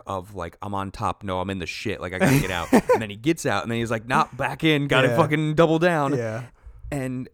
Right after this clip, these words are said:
Speaker 1: I've talked about this, too. Like, I don't like Adam Sandler. Or, um,
Speaker 2: Yeah, Adam
Speaker 1: yeah, I don't
Speaker 2: Sandler.
Speaker 1: like Adam Sandler as an actor. I, I think he kinda typecasted himself as, like, the, ooh, the comedy actor.
Speaker 2: Yeah.
Speaker 1: And he always stuck that way for me, even when he tried to do, like, serious roles.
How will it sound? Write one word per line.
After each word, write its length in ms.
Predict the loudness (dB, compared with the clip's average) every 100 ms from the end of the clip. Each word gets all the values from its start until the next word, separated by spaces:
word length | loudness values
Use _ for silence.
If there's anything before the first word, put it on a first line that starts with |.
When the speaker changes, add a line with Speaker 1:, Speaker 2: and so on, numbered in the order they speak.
| -6
Speaker 1:
I've 120 | 0
talked 180 | 2 2
about 160 | -2
this, 100 | -2
too. 140 | -4 -4
Like, 200 | -4 -8 _ _ _ -6
I 60 | -2
don't 120 | 0
like 160 | -2 -4
Adam 200 | -8 -8
Sandler. 420 | -8 -8 -8 -10 -14 -14
Or, 120 | -16 _ _ -2
um, 480 | 0 0 -2 -10 -20 _ -14
Speaker 2:
Yeah, 140 | -10 -4
Adam 100 | -2
Speaker 1:
yeah, 120 | 0
I 60 | 2
don't 60 |
Speaker 2:
Sandler. 20 | 2
Speaker 1:
like 120 | 0
Adam 200 | -2 -4
Sandler 420 | -6 -6 -6 -6
as 180 | -6 -8
an 80 | -10
actor. 500 | -12 -12 -12 -12 -12 -14
I, 120 | -14 -14 -16
I 80 | -14
think 260 | -10 -10 -10
he 120 | -10
kinda 220 | -10 -10
typecasted 500 | -8 -10 -8 -8 -8
himself 380 | -12 -10 -8 -8
as, 100 | -10
like, 220 | -12 -12
the, 320 | -8 -6 -6 -8 -16 -10 -2
ooh, 360 | 0 2 0 0
the 120 | -2
comedy 640 | -2 -2 -2 -4 -2 -2
actor. 420 | -4 -6 -10 -12 -12
Speaker 2:
Yeah. 280 | -10 -10 -12 -10
Speaker 1:
And 420 | -8 -6 -6 -8 -8
he 160 | -4
always 360 | 0 0 0 -4
stuck 300 | -6 -8 -8
that 220 | -12 -10
way 160 | -10 -10
for 160 | -12 -16
me, 140 | -16 -10
even 280 | -8 -6 -6
when 120 | -8
he 100 | -10
tried 200 | -8 -8
to 60 | -6
do, 140 | -10
like, 160 | -10 -10
serious 360 | -12 -12 -14
roles. 280 | -14 -16 -18